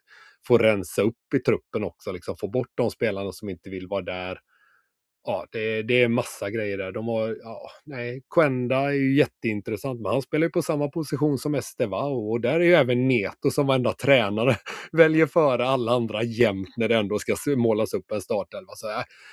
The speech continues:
väldigt mycket att göra för Xabi Alonso innan fönstret stänger här, och även Chelsea, men får de träff på grejerna så kan de absolut vara där uppe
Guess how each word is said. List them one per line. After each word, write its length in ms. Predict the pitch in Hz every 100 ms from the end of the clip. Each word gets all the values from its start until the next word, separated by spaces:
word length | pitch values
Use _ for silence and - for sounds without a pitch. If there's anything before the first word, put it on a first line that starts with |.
| - - - 151
väldigt 380 | 190 143 -
mycket 220 | 170 180 156
att 120 | 151
göra 340 | 170 123 135
för 80 | 139
Xabi 320 | 127 151 147
Alonso 400 | 143 143 127 143
innan 240 | 139 110 104
fönstret 520 | 127 98 - 147 123
stänger 380 | - 120 110 98
här, 160 | 98
och 100 | 101
även 200 | 107 101
Chelsea, 540 | - 104 95 - - 113
men 440 | 113 113 110 117 _ _ _ -
får 100 | 127
de 140 | 117
träff 300 | 113 131 -
på 100 | -
grejerna 340 | 135 120 104 98
så 120 | 101
kan 120 | 104
de 120 | 104
absolut 580 | 101 - 113 98 104 113 -
vara 160 | 101
där 140 | 98 98
uppe 340 | - _ 101